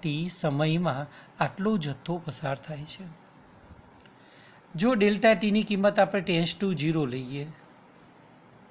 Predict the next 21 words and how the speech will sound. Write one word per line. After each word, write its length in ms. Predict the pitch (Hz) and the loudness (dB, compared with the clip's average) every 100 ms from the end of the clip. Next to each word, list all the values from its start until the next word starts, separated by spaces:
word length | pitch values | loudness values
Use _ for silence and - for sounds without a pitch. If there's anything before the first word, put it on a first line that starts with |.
| - - - - 165 | -20 -20 -20 -14 -4
એટલે 140 | 139 | -4
સમયનો 420 | 139 143 147 147 | -2 -2 0 0
ગાળો 300 | 135 143 147 | 2 2 2
કેવો 240 | 139 226 226 | -2 -2 0
લીધો? 360 | 151 143 160 | -2 -2 -4
બહુ 240 | 160 151 147 | -2 -2 0
નાનો 360 | 139 139 139 | -2 -2 -4
લીધો. 360 | 123 131 165 165 175 180 180 - - - - - - - - - | -6 -10 -10 -12 -12 -14 -16 -20 -20 -20 -20 -20 -20 -20 -20 -6
ત્યારે 380 | - 175 131 139 - | 4 6 6 0 0
તાત્કાલિન 800 | 165 143 - - 180 175 190 185 | 4 4 0 2 4 4 2 0
વિદ્યુત 360 | 143 120 151 151 | -2 -2 -2 -2
પ્રવાહ, 280 | 165 139 131 | 0 2 0
તાત્કાલિન 680 | 131 165 156 - 156 143 143 | 2 2 2 2 2 2 -2
કયો, 280 | 135 143 147 | -2 -4 -2
તાત્ક્ષણિક 680 | 151 156 - 165 147 143 - | 0 0 0 -2 -2 -4 -6
કયો? 320 | 139 139 139 - - - | -4 -4 -8 -16 -20 -10
તો 60 | 170 | -4
તાત્કાલિન 760 | - 143 - 190 190 208 208 | 2 2 2 2 4 4 2
વિદ્યુત 340 | 156 135 135 160 - | 0 -2 0 -2 0
પ્રવાહ 340 | 151 139 143 | 0 2 2
લખાય, 420 | 151 175 160 131 | 2 -2 -2 -4